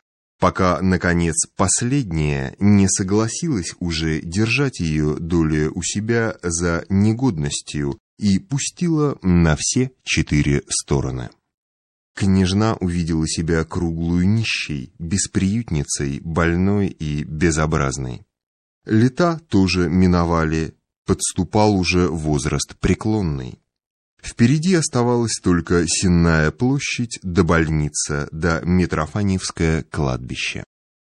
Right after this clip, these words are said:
Здесь, на Сенной, она перестала уже бравировать именем княжны Чечевинской.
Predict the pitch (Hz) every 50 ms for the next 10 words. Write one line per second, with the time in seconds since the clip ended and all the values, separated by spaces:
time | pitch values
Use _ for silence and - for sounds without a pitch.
0 | _ _ _ _ _ _ _ _ _ _ _ - 135 117 127 143 190 196 185 -
1 | - - 113 110 113 107 - - 143 135 147 156 160 165 170 160 143 85 - 98
2 | 101 107 113 110 110 - 131 135 135 - - 180 170 151 120 95 87 87 82 87
3 | 87 85 82 82 98 95 92 92 92 92 87 87 82 82 82 82 - - - 101
4 | 95 90 87 85 85 85 85 80 95 90 90 90 87 87 90 87 87 87 - -
5 | 101 - - 120 120 135 131 101 82 - - - 78 69 67 67 -